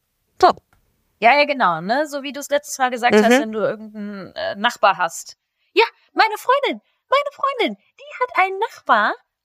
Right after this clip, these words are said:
Speaker 2: die, das fällt mir jetzt gerade ein, das, das, äh, die ist umgezogen und die Tür direkt neben ihrer Wohnungstür war abgeklebt.
Speaker 1: Mhm.
Speaker 2: Der Brief, ähm, Schlitz unten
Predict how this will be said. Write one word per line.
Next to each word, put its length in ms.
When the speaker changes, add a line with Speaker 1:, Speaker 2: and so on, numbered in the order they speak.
Speaker 2:
die, 140
das 140
fällt 240
mir 100
jetzt 160
gerade 220
ein, 80
das, 120
das, 20
äh, 160
die 180
ist 120
umgezogen 680
und 540
die 200
Tür 340
direkt 300
neben 360
ihrer 300
Wohnungstür 840
war 280
abgeklebt. 840
Speaker 1:
Mhm. 420
Speaker 2:
Der 160
Brief, 260
ähm, 560
Schlitz 420
unten 540